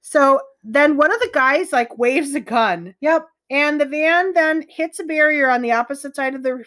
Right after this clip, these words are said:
Speaker 1: freeway, cuts in front of them, and then tries to stop 'em, and I, and I'm gonna call this seventies trucker porn music.
Speaker 2: Yep.
Speaker 1: 'Cause it
Speaker 2: Starts
Speaker 1: plays
Speaker 2: to play.
Speaker 1: throughout.
Speaker 2: Yep.
Speaker 1: That's what it sounds like. Um,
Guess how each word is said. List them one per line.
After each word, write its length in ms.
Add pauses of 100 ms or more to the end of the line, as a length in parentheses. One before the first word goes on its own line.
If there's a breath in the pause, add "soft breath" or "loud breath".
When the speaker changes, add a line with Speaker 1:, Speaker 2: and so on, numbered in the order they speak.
Speaker 1:
freeway, 600 (300)
cuts 260
in 80
front 260
of 80
them, 160
and 140
then 160
tries 260
to 80
stop 320
'em, 220 (340)
and 100
I, 120
and 120
I'm 200
gonna 140
call 260
this 180
seventies 400
trucker 280
porn 300
music. 360 (100)
Speaker 2:
Yep. 300 (120)
Speaker 1:
'Cause 140
it 80
Speaker 2:
Starts 260
Speaker 1:
plays 40
Speaker 2:
to 40
play. 160
Speaker 1:
throughout. 240 (440)
Speaker 2:
Yep. 240 (180)
Speaker 1:
That's 200
what 100
it 80
sounds 320
like. 260 (480 soft breath)
Um, 360